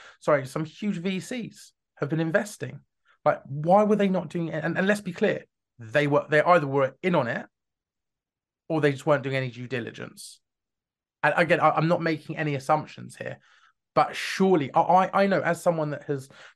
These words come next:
built a startup, tried to raise money, they'll spend six months doing due diligence, right? For, for, for a million, for a million dollar investment. And all of a sudden, they've put hundreds of millions of dollars with this guy without checking what's going on.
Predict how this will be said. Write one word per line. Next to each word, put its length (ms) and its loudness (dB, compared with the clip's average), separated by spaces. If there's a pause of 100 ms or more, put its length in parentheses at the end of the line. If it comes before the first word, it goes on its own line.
built 180 4
a 40 -2
startup, 680 -2 (220)
tried 280 4
to 120 -4
raise 260 0
money, 320 -8 (380)
they'll 160 6
spend 280 2
six 380 -8
months 400 0
doing 240 -2
due 200 -10
diligence, 720 -8
right? 360 2
For, 420 2 (400)
for, 160 -4
for 160 0
a 40 4
million, 420 0
for 140 -6
a 40 0
million 260 -4
dollar 240 0
investment. 540 -8 (1500)
And 300 -2
all 140 2
of 60 2
a 40 -2
sudden, 220 0
they've 200 0
put 220 0
hundreds 400 -4
of 80 -10
millions 280 -4
of 60 -8
dollars 300 2
with 100 -10
this 160 -10
guy 200 2
without 340 -4
checking 560 -2
what's 220 -10
going 280 -4
on. 220 -10